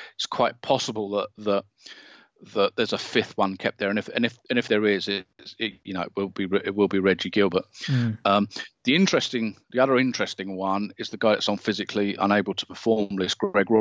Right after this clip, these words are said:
Speaker 1: Roberts.
Speaker 2: Yeah.
Speaker 1: Um, now they, they, they paid him quite a high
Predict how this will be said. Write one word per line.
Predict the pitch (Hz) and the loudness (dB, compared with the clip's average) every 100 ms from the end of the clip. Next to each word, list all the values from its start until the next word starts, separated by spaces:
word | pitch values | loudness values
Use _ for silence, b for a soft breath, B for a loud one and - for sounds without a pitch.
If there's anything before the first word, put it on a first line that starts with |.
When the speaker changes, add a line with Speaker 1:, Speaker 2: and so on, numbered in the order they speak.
| 110 | 4
Speaker 1:
Roberts. | 107 117 - - - _ - | 2 2 0 -6 -8 _ -10
Speaker 2:
Yeah. | 127 117 - _ _ _ - - B B _ _ - | -4 -4 -6 _ _ _ -16 -16 B B _ _ 2
Speaker 1:
Um, | 110 104 B B B - | 2 2 B B B 0
now | 123 120 | 4 6
they, | 123 - | 4 4
they, | 127 - - | 0 0 -2
they | 123 | -2
paid | - 160 156 | 0 -2 0
him | 135 107 107 - | -2 -6 -8 -12
quite | - 147 143 135 | -6 2 4 4
a | 110 | 0
high | - - 131 117 113 107 | -4 0 4 6 4 0